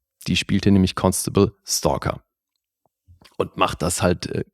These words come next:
konsequent auf Irisch oder mit ihrem irischen Dialekt. Das ist ganz nett. Und die bewacht dann das Gebäude, kriegt halt gesagt, du darfst hier niemanden reinlassen und es regnet draußen tierisch. Und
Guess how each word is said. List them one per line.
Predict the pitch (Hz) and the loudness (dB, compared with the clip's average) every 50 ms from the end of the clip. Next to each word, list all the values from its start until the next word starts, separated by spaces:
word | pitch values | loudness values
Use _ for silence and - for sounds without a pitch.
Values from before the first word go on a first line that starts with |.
| _ - - | _ -14 -2
konsequent | - 117 104 92 98 - - 92 87 87 92 - - | 0 2 2 2 0 0 0 0 0 0 -2 -4 -4
auf | - - - - | -6 -6 -6 -6
Irisch | - 95 95 - - - - - _ _ _ _ _ | -4 -2 -2 -2 -2 -4 -8 -14 _ _ _ _ _
oder | - 90 92 | -4 -2 0
mit | 85 82 80 - - | 0 -2 -4 -6 -10
ihrem | - - 85 82 - - - _ _ _ _ _ _ _ | -6 -6 -4 -4 -6 -8 -12 _ _ _ _ _ _ _
irischen | - 95 92 85 80 - 85 87 82 - - - _ - | 2 2 2 2 2 0 -2 -4 -4 -6 -8 -8 _ 0
Dialekt. | 87 85 87 85 - - _ _ _ _ _ _ _ _ _ _ _ _ _ _ _ _ _ _ | 0 2 2 -2 -2 -6 _ _ _ _ _ _ _ _ _ _ _ _ _ _ _ _ _ _
Das | - 90 87 - | 0 0 0 2
ist | - | 4
ganz | - 98 92 - - | 2 2 4 4 4
nett. | 113 87 - - - _ _ _ _ _ _ | 4 4 4 0 -8 _ _ _ _ _ _
Und | _ 113 110 98 95 | _ 2 2 2 2
die | 127 147 | 0 2
bewacht | 139 135 104 - 101 120 - - - | 4 4 4 4 0 0 0 0 2
dann | 143 143 156 160 | 4 6 6 6
das | 135 117 - | 6 4 2
Gebäude, | - 117 98 113 120 139 139 127 | 0 2 4 4 4 4 2 2
kriegt | - - 120 - | 2 0 0 2
halt | - 101 95 | 0 0 0
gesagt, | 95 95 104 117 - | 2 2 2 2 2
du | - | 2
darfst | - 98 95 - | 2 2 2 2
hier | - 104 | 2 4
niemanden | 98 92 92 92 90 | 4 4 4 2 2
reinlassen | 90 92 95 101 104 104 104 - 98 92 | 2 2 2 2 2 0 0 0 -2 -4
und | - - 92 90 85 - - | -2 -2 -4 -4 -4 -6 -8
es | 65 - - - | -6 -6 -2 -2
regnet | 95 92 - 104 92 - - | -2 0 0 0 -2 0 0
draußen | 92 90 85 - 90 | 0 0 0 -2 -4
tierisch. | - - - 92 92 90 87 - - | -6 -4 -4 -2 0 -2 -2 -2 -4
Und | - - 90 87 - _ - | -6 -4 -4 -4 -6 _ -16